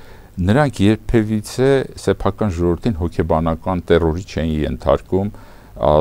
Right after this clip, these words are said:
պնդելով, որ դու պետք է հրաժարվես քո աշխարհագրությունից պատմական, պետք է հրաժարվես քո պատմությունից, քո գերբերից և այլ, և այլն։ Այսինքն իրենք հոգեբանական տերոր չէին անում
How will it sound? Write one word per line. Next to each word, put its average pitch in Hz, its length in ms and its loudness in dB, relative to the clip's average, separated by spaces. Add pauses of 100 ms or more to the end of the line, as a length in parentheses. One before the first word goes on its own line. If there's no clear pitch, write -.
(880)
պնդելով, 85 500 2
որ 76 160 -2
դու 78 140 -8
պետք 73 280 -4
է 73 80 0
հրաժարվես 76 720 0
քո 71 220 -4 (220)
աշխարհագրությունից 80 1000 -2
պատմական, 87 800 0
պետք - 260 -6
է 73 120 -2
հրաժարվես 71 640 -4
քո 64 200 -2 (520)
պատմությունից, 92 1000 2
քո 80 200 -4
գերբերից 80 640 0
և 76 180 -2
այլ, 73 160 -4
և 67 180 -6
այլն։ 60 240 -8
Այսինքն 90 420 -4
իրենք 104 300 -2
հոգեբանական 101 680 -2
տերոր 98 320 0
չէին 90 400 -2
անում - 300 -8